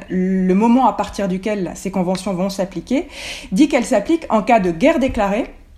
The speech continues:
ou de tout autre conflit armé surgissant sur le territoire d'une autre partie contractante. Pourquoi est-ce qu'on a pris cette précaution déjà en mille neuf cent quarante-neuf ? C'est parce qu'on avait constaté que,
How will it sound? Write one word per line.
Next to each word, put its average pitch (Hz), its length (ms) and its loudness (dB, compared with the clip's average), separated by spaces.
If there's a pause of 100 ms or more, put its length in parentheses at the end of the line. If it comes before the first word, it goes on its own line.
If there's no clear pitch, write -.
(500)
ou 330 160 10 (560)
de 220 160 4
tout 381 400 0
autre 339 260 0
conflit 247 380 -2
armé 220 500 0
surgissant 254 680 0
sur 285 180 -2
le 220 100 -2
territoire 226 460 -2
d'une 226 180 -4
autre 208 200 -6
partie 220 280 -6
contractante. 202 640 -6 (600)
Pourquoi 349 340 4
est-ce 254 100 0
qu'on 254 140 2
a 214 80 0
pris 247 160 -2
cette 226 180 -4
précaution 226 520 -2
déjà 240 320 2
en 277 40 2
mille 214 140 0
neuf 196 160 -4
cent 214 140 -4
quarante-neuf ? 202 680 -6 (300)
C'est 262 140 0
parce 254 240 2
qu'on 220 280 0
avait 247 220 2
constaté 247 640 -4
que, 285 300 0